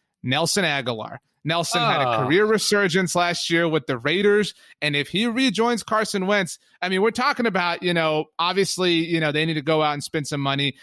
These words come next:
Speaker 1: And it is very clear that they wanna focus on, you know, giving Carson what he likes, surrounding him with comfort outside of his own jersey number, albeit. But Nelson Agholor, I think, is a really, really, really great value, a true sixth man.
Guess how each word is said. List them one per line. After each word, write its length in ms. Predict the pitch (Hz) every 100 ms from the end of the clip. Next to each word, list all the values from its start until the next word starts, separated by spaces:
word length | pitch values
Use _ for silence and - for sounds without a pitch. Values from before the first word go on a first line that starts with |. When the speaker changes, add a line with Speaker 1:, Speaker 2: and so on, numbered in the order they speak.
| - -
Speaker 1:
And 100 | 147
it 60 |
is 160 | 127 113
very 260 | 151 220
clear 200 | 196 180
that 100 | 185
they 80 | 160
wanna 220 | 143 139
focus 480 | 120 170 175 180 151
on, 440 | - 135 131 123 123
you 140 | 220 233
know, 160 | 131 -
giving 240 | 156 147
Carson 400 | 127 139 127 131
what 100 | 113
he 80 | 107
likes, 480 | 107 143 190 165 -
surrounding 320 | 143 139 143
him 100 | 135
with 160 | 120 -
comfort 400 | - 196 180 185
outside 340 | 139 135 143 131
of 140 | 120
his 180 | 127 117
own 220 | 131 110
jersey 360 | - 214 160 190
number, 320 | 185 180 180
albeit. 520 | 160 170 180 180 - - - -
But 140 | 147
Nelson 400 | 135 165 240 277
Agholor, 560 | 240 226 208 214 208 208
I 140 | 147
think, 340 | 151 180 175 147
is 160 | 165 143
a 120 | 131
really, 540 | 120 147 247 269 262
really, 360 | 226 220 220 214
really 440 | 156 170 208 185
great 380 | 170 151 156 151
value, 320 | 131 135 143 156
a 100 | 147
true 580 | - - 262 302 294 285
sixth 560 | - - 254 - -
man. 420 | 151 214 156 143